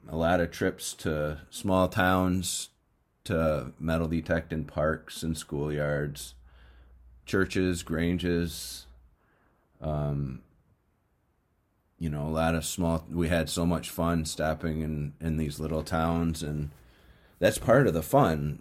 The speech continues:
is the camaraderie and stopping in, in little towns and, I mean, j-,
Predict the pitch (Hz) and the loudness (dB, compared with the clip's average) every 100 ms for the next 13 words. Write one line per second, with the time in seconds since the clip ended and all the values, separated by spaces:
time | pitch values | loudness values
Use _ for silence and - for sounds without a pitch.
0 | - - 82 73 - 87 87 87 101 87 | -12 -2 -2 -2 -4 -2 2 6 6 6
1 | 67 64 67 - 80 80 73 71 64 - | 2 -2 -6 -4 0 2 2 -2 -4 -12
2 | - _ - - 92 87 90 85 82 78 | -20 _ -14 2 4 4 4 4 4 2
3 | - 87 87 85 82 80 82 82 82 82 | 0 0 2 4 2 2 2 2 2 0
4 | 82 80 80 78 - _ _ 87 82 85 | 0 0 0 -4 -8 _ _ -2 0 2
5 | 80 69 | 0 -4